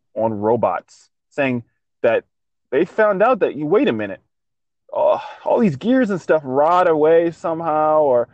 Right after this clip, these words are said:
they break, or it takes a lot of energy. What if we just use muscle? Muscle works so perfectly, and it's so fluid, and it can make fun and different curves and movements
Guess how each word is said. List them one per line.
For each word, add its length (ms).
they 100
break, 540
or 100
it 100
takes 200
a 40
lot 100
of 60
energy. 280
What 120
if 100
we 60
just 160
use 140
muscle? 440
Muscle 340
works 320
so 540
perfectly, 720
and 80
it's 140
so 160
fluid, 560
and 100
it 60
can 100
make 160
fun 320
and 280
different 460
curves 680
and 200
movements 720